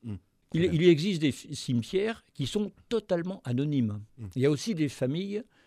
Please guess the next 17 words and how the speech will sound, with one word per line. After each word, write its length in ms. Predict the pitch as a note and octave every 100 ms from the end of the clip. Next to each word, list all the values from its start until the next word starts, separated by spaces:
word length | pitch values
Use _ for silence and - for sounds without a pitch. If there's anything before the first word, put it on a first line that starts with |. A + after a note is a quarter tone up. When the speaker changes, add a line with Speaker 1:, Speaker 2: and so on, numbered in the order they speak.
| _ _ _ _
Speaker 2:
qui 840 | D3 C#3+ C3+ B2 A2+ A2 G#2+ G#2
ont 140 | C#3 E3
la 100 | C#3+
tra-, 220 | - C#3
gardé 260 | A2+ B2+ D3+
la 80 | C#3
tradition 520 | - A#2 A#2+ - G3
de 100 | C3
l'anonymat 720 | B2+ D3+ D3+ D#3 D3+ D3+ E3+
complet. 500 | - D#3 C3+ C3 A2+ - _ - _
Alors 180 | G#2 G#2
des 120 | C3
fois, 220 | E3 F#3
elles 220 | D3+ A2 C#3
ont 220 | B2+ G#2 - _ _ _ -
chez 240 | - D3
elles 520 | B2+ A#2+ C#3+ A#2+ G2+